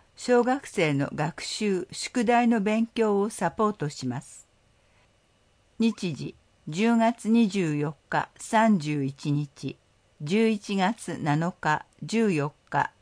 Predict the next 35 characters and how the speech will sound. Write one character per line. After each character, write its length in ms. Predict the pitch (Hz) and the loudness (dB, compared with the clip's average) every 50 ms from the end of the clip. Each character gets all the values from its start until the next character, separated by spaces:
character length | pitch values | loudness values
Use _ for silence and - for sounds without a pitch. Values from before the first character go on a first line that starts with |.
| - | -2
二 180 | 170 185 202 202 | 0 2 2 2
十 260 | 180 - 190 175 151 | 2 0 0 0 0
一 300 | 147 135 139 - - 143 | -2 -4 -6 -4 -2 -2
日、 460 | 143 139 147 - - - 147 - - _ _ | -2 -2 -2 -6 -8 -8 -8 -8 -8 _ _
二 180 | - 175 196 202 | -2 0 0 0
十 280 | 165 - 170 156 143 139 | 0 0 -2 -2 -2 -4
八 320 | 139 139 131 - - 147 | -6 -8 -10 -8 -4 -4
日、 500 | 139 131 127 139 - - - 135 - - _ _ _ _ _ _ _ _ _ _ _ _ - | -2 -2 -2 -4 -8 -12 -12 -12 -12 -14 _ _ _ _ _ _ _ _ _ _ _ _ -6
十 240 | 185 196 226 233 233 | -2 2 2 4 4
二 160 | 220 220 214 | 4 4 4
月 560 | 208 202 202 247 - - - 190 190 - - _ - | 4 2 0 0 -2 -6 -4 -4 -4 -4 -4 _ -8
五 300 | 160 151 - - - - _ | -8 -8 -8 -12 -20 -16 _
日、 260 | - 202 185 175 - - _ - | 0 2 2 2 2 -2 _ -6
十 260 | 175 185 202 208 208 | -2 0 2 4 4
二 180 | 202 202 196 190 | 4 4 4 2
日、 540 | 185 185 196 190 _ - - 165 165 - _ - | 2 0 -2 -4 _ -8 -6 -6 -6 -8 _ -12
十 320 | 151 - 214 240 220 202 | -6 -2 0 0 0 0
九 180 | 190 _ - 208 | -2 _ -2 0
日、 500 | 180 156 147 160 - _ - - 143 135 _ _ _ _ _ _ _ _ _ _ _ _ _ _ _ _ _ _ | 0 0 0 -4 -6 _ -10 -8 -8 -8 _ _ _ _ _ _ _ _ _ _ _ _ _ _ _ _ _ _
木 400 | - 151 156 175 - - - 208 | -6 -4 -4 -4 -4 -2 0 0
曜。 320 | 196 196 175 160 147 - - _ _ _ _ _ _ _ _ _ _ _ _ _ _ _ _ _ _ - | 2 2 2 2 0 -4 -8 _ _ _ _ _ _ _ _ _ _ _ _ _ _ _ _ _ _ 2
午 120 | 220 247 247 | 6 6 6
後 140 | 220 220 190 | 6 6 4
六 280 | 185 196 - - 254 | 4 2 2 0 0
時 140 | 208 196 185 | 2 0 0
三 320 | - - 190 180 202 214 | 0 2 2 2 4 2
十 160 | 196 196 208 202 | 2 0 -2 -6
分 340 | _ - - 151 151 135 | _ -8 -6 -4 -4 -4
か 140 | 131 - 127 | -6 -6 -6
ら 200 | 127 131 131 - - | -6 -6 -6 -8 -10
七 300 | - - - - 233 220 | -18 -12 -6 -4 -2 -2
時 100 | 196 185 | -2 -2
三 360 | 170 - - 165 156 180 180 160 | -4 -2 -2 0 0 0 0 -2
十 180 | - 156 156 - _ _ - | -4 -6 -10 -10 _ _ -16
分。 160 | - 143 - | -16 -16 -16